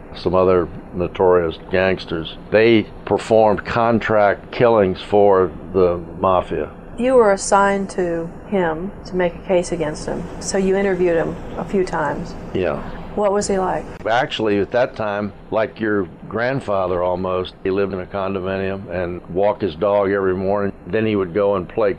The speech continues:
Speaker 1: cards with a lot of old gentlemen over at one of the cabanas at the different hotels.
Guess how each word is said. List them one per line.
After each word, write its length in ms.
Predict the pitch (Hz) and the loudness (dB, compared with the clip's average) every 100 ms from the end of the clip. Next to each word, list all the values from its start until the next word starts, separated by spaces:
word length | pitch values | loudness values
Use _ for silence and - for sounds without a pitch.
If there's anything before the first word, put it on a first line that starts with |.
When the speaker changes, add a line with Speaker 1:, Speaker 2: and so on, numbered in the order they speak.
| - | -8
Speaker 1:
cards 460 | - 113 113 113 92 | -6 0 2 2 0
with 100 | 98 | 0
a 60 | 95 | 2
lot 240 | 98 98 | 2 2
of 80 | 95 | 2
old 240 | 98 95 | 0 0
gentlemen 480 | 90 98 95 95 92 | 0 0 0 -4 -4
over 320 | 95 95 95 | -2 0 -2
at 280 | 90 - - | -4 -10 -8
one 180 | 98 95 | -4 -2
of 60 | |
the 80 | 92 | -2
cabanas 640 | - 95 90 98 98 80 | -2 -4 -2 -2 -2 -4
at 60 | 82 | -8
the 80 | 82 | -8
different 380 | 76 87 98 85 | -4 -4 -4 -4
hotels. 680 | 90 101 92 92 90 - | -4 -2 0 0 -2 -6